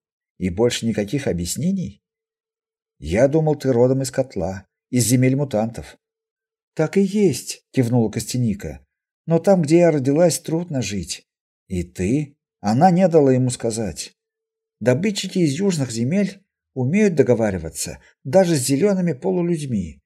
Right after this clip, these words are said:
Что удивительного в том, что я смогла договориться с поморами?» «Ну и о чем же вы договорились?» Виктор безуспешно пытался поймать ускользающий взгляд Костяники. Девушка упорно отводила глаза.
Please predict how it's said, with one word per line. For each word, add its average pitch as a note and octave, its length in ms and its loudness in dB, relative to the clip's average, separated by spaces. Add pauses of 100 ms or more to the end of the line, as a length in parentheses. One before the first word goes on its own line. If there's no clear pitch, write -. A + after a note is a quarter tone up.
(220)
Что - 300 0
удивительного D#3+ 640 0
в - 80 -14
том, G3+ 320 -4 (180)
что - 240 -8
я F#3 140 2
смогла A#2 340 -2
договориться G#2+ 480 -4
с B2+ 80 -6
поморами?» A2+ 680 -6 (800)
«Ну A#2 220 0
и C3 100 2
о B2 100 4
чем E3 240 0
же C3 120 0
вы C3+ 120 2
договорились?» G2+ 840 -6 (380)
Виктор D3 340 -2
безуспешно A2 600 -6
пытался B2+ 400 -2
поймать A#2+ 440 -2
ускользающий G#2+ 680 -4
взгляд F#2+ 300 -6
Костяники. F#2 760 -8 (340)
Девушка E3+ 460 4
упорно D3+ 440 2
отводила A#2+ 460 0
глаза. G2+ 580 -4